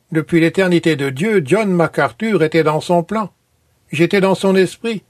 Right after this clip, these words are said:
Vous aussi, si vous lui appartenez. C'est une pensée passionnante. Regardez un Thessaloniciens un, verset quatre. Paul est tellement encouragé par l'église à Thessalonique qu'il dit au verset deux, «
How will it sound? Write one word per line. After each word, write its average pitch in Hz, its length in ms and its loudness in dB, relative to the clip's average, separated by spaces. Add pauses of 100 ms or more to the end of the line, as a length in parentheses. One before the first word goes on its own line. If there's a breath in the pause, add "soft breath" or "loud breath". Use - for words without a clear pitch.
(420)
Vous 202 120 -2
aussi, 196 440 -2
si 202 160 -6
vous 185 160 2
lui 185 100 2
appartenez. 165 680 -2 (340)
C'est 202 220 -2
une 202 120 0
pensée 196 360 0
passionnante. 185 760 -2 (420)
Regardez 214 500 0
un 202 180 0
Thessaloniciens 185 880 0
un, 170 160 2
verset 156 360 0
quatre. 113 500 -4 (440)
Paul 214 240 2
est 147 80 0
tellement 196 300 0
encouragé 160 600 0
par 143 160 -2
l'église 165 380 -2
à 156 80 2
Thessalonique 165 720 0 (360)
qu'il 220 220 0
dit 220 100 0
au 208 100 2
verset 175 360 0
deux, « 120 260 -2